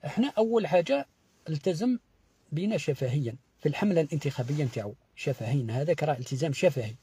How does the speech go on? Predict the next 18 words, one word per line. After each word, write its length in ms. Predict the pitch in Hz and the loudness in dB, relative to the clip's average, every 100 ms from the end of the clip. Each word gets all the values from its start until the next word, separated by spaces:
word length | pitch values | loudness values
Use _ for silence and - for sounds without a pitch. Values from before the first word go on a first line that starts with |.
| _ | _
في 100 | 135 | -4
الحمله 320 | - 208 214 | 0 0 2
الانتخابيه، 600 | 147 139 135 117 113 113 - 151 | 0 0 0 -2 -4 -10 -6 4
والتزم 640 | 269 226 247 180 320 269 - _ _ - | 4 8 8 10 6 4 0 _ _ -4
كتابياً 640 | 226 - 196 160 254 254 196 _ _ _ 139 | 0 6 6 6 4 4 0 _ _ _ -6
بعد 360 | 131 247 247 | 6 8 8
توليه 600 | - 170 160 196 294 262 - - | 4 4 4 4 4 4 -2 -4
منصب 380 | 160 214 - 180 | 0 0 2 2
رئيس 300 | 156 175 - | 2 2 -2
الجمهوريه. 520 | 139 135 131 131 104 - - | 0 2 4 2 -2 -8 -4
واللي 240 | 156 208 220 | 0 2 2
يقول 180 | 160 | 2
لي 100 | 202 | 2
وقتاش، 440 | 190 - 294 - - - - _ - | 2 2 0 0 -4 -20 -20 _ -2
نقول 320 | 151 151 233 269 | 2 2 2 2
له 160 | 269 - | 2 0
بعد 480 | 135 220 233 160 - | 6 8 10 6 2
اداء 520 | - 165 151 269 233 | 4 6 10 8 6